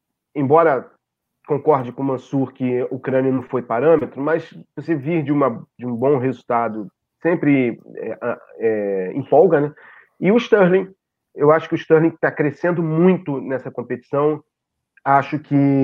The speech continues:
de-, é, as semifinais e a decisão vão ser fundamentais, óbvio, pra gente escolher o craque da, da Euro, mas pra mim é, é o grande jogador da, da Euro, é, até o momento,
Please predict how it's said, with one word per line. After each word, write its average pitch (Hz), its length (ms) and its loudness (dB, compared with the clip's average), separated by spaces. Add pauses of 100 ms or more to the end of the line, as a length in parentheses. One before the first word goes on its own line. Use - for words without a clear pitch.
(800)
de-, 147 320 0
é, 135 260 2
as 135 100 -8
semifinais 151 580 0
e 147 60 0
a 135 40 0
decisão 131 500 0
vão 131 140 0
ser 127 440 0 (380)
fundamentais, 165 800 2
óbvio, 147 260 4
pra 139 140 -2
gente 131 180 -4
escolher 139 300 -2
o 139 80 -4
craque 127 480 -4 (320)
da, 117 500 -4
da 107 460 -6
Euro, 156 240 0
mas 143 140 -4
pra 156 160 0
mim 170 220 2
é, 160 60 6 (160)
é 151 80 0
o 151 80 2
grande 143 260 0
jogador 139 640 -2
da, 127 300 -2
da 123 180 -2
Euro, 131 360 -2 (160)
é, 107 480 -2
até 95 180 -6
o 120 60 0
momento, 123 580 -2